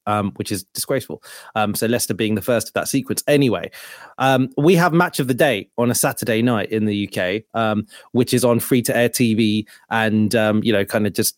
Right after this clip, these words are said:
it's the highlight show for the Premier League. And, uh, w-, w-, one thing that some people do, which I haven't done in years and years and years and years,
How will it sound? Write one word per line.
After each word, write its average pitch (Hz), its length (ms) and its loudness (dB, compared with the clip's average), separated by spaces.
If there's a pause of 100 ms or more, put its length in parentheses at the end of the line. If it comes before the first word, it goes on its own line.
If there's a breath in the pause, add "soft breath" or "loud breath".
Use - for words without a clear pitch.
it's 117 100 0
the 117 80 0
highlight 127 340 0
show 90 200 -2
for - 140 -8
the 101 40 -4
Premier 104 240 -2
League. - 180 -4 (520 loud breath)
And, 117 380 0
uh, 117 500 2 (160)
w-, - 320 -14
w-, 160 120 -6 (320)
one 165 260 2
thing 143 320 2
that 131 220 0 (140)
some 139 260 0
people 135 240 0
do, 120 260 2
which 135 260 -4
I 175 180 2
haven't 139 280 0
done 107 320 -4 (160)
in 127 180 2
years 143 480 2
and 127 160 2
years 127 200 0
and 117 100 0
years 120 140 0
and 117 100 0
years, 107 240 -2